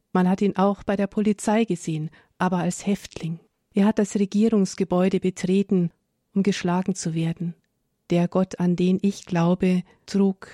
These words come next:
eine Krone aus Dornen und einen Mantel,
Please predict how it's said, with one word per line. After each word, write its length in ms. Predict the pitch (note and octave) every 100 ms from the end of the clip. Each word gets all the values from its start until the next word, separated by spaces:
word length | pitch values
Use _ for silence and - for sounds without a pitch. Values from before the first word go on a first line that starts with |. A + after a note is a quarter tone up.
| - -
eine 220 | F#3+ F#3+
Krone 440 | - G3 F#3+ F#3
aus 240 | F#3 - -
Dornen 600 | F3+ F3+ D#3+ D#3+ E3+ E3+ _ _
und 460 | - G3+ G3 - -
einen 320 | F3+ F#3 F#3
Mantel, 520 | F3+ F#3 G3+ G3+ F#3